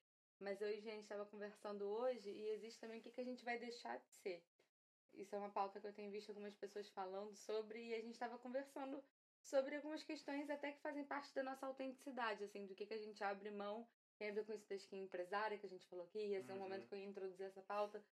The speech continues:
Speaker 1: porque às vezes a gente de-, abre mão de algumas coisas que caracterizavam a gente, e aí outras passam a caracterizar e a gente percebe que a gente abriu mão também de um conceito que a gente tinha criado, que de alguma forma, por vezes, nos aprisionou.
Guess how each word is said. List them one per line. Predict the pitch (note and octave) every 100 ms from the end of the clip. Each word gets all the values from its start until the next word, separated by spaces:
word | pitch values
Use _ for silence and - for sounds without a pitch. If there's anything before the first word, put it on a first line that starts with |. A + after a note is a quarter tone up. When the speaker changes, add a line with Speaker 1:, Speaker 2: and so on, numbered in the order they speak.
| _ _ -
Speaker 1:
porque | G#3+
às | A3+
vezes | A3 A#3+
a |
gente | B3 B3 A3
de-, | G3+ A#3 -
abre | A3 A3 A#3+
mão | G#3+ A#3
de |
algumas | A#3+ A#3 A#3 G#3+ G3 F#3 _ -
coisas | A3+ G#3
que | -
caracterizavam | A3 G#3+ G#3+ - B3 A3 G3+ G#3 A#3
a | A#3
gente, | G3+ G3+ A3 B3+ C4 - _ _ _
e | G#3
aí | A3+
outras | A3+ B3+ C#4 C4+
passam | A#3 A#3
a | A#3
caracterizar | A3 G#3+ A3 A3 G3+ G#3
e | A#3
a |
gente | A#3 A#3
percebe | A#3+ - A3+ A3
que | B3
a |
gente | A#3+
abriu | A#3+ G#3+
mão | A#3 A#3
também | A#3 A#3 A#3
de | A#3+
um | B3+
conceito | B3 B3 B3 A#3+
que | -
a |
gente | A#3+ A#3+
tinha | B3+
criado, | A#3+ C4+ B3+ A3 A3+ B3 C#4 - _ _ -
que | B3
de |
alguma | B3 B3 A#3+
forma, | A#3+ B3 B3+ B3+
por | C#4+ C#4+
vezes, | A#3+ A#3+ A#3+ B3
nos | B3 B3
aprisionou. | C4 B3+ A#3+ C#4 C#4 A3